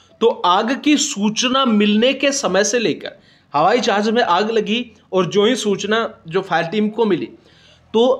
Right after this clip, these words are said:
आग की सूचना मिलने से लेकर और आग का बुझाने का जो कार्य शुरू हम करते हैं तो उस टाइम को किसके नाम से? रिस्पॉन्स टाइम के नाम से जानते हैं। जैसे हमने एक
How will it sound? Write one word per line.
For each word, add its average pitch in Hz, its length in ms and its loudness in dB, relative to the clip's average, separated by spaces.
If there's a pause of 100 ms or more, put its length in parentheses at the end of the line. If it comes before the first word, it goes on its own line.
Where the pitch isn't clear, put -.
आग 190 260 0 (100)
की 277 160 2
सूचना 233 460 0
मिलने 208 380 2
से 254 140 -4
लेकर 196 440 -2 (280)
और 233 300 2
आग 175 200 2
का 247 220 0
बुझाने 170 680 -2
का - 180 0
जो 214 200 -2
कार्य 202 640 0 (360)
शुरू 262 440 2
हम 254 240 0
करते 190 400 0
हैं 214 180 -4 (460)
तो 226 60 0
उस 240 340 -4 (160)
टाइम 175 240 -2
को 208 160 0
किसके 185 320 -8
नाम 131 220 -6
से? 180 240 -4
रिस्पॉन्स 180 840 -4
टाइम 135 300 -4
के 185 120 -6
नाम 113 220 -8
से 175 160 -10
जानते - 340 -16
हैं। - 80 -20 (480)
जैसे 190 260 0
हमने 202 280 0 (580)
एक 214 360 2